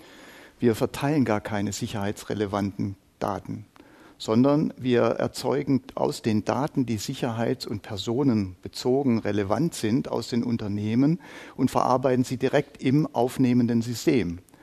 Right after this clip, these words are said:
Das heißt also, die Daten werden im System, beispielsweise in einem Sensor schon interpretiert und es werden daraus auch in Verbindung mit den cyberphysikalischen Systemen,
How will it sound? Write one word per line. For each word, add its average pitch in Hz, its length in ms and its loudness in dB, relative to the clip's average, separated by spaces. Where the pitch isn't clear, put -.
Das - 140 -10
heißt 127 240 4
also, 117 180 0
die 101 140 -4
Daten 123 400 4
werden 113 280 2
im 151 200 0
System, 127 460 2
beispielsweise 120 680 0
in 165 200 4
einem 120 280 2
Sensor 123 520 0
schon 120 340 0
interpretiert 131 920 -4
und 131 120 6
es 120 200 4
werden 123 240 6
daraus 104 500 2
auch 123 220 0
in 110 80 0
Verbindung 120 480 2
mit 110 100 0
den 107 140 -2
cyberphysikalischen 110 1040 -4
Systemen, 123 640 2